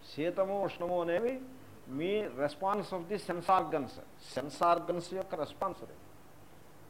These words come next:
శీతం అనేది అబ్సల్యూట్‌గా ఏమీ లేదు బయట, అలాగే ఉష్ణం అనేది కూడా అబ్సల్యూట్‌గా ఏమీ లేదు. మన సెన్స్ ఆర్గన్స్ అంటే చర్మమునకు స్పర్శేంద్రియం అంటారు, ఆ స్పర్శేంద్రియం ఇచ్చే రెస్పాన్స్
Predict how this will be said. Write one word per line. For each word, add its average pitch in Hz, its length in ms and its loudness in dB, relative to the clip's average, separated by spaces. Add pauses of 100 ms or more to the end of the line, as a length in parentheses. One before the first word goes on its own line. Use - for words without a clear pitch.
(120)
శీతం 139 260 2
అనేది 180 440 4
అబ్సల్యూట్‌గా 185 600 0
ఏమీ 180 220 6
లేదు 175 180 6
బయట, 139 260 0
అలాగే - 880 -2
ఉష్ణం 180 420 0
అనేది 180 220 2
కూడా 175 400 4 (260)
అబ్సల్యూట్‌గా 190 540 0
ఏమీ 180 240 6
లేదు. 156 240 4 (840)
మన 156 380 4 (160)
సెన్స్ 147 260 0
ఆర్గన్స్ 208 460 4
అంటే 143 320 -2
చర్మమునకు 185 960 2
స్పర్శేంద్రియం 165 800 2
అంటారు, 131 300 -4 (380)
ఆ 120 60 0
స్పర్శేంద్రియం 202 720 0
ఇచ్చే 190 260 -2
రెస్పాన్స్ 214 600 2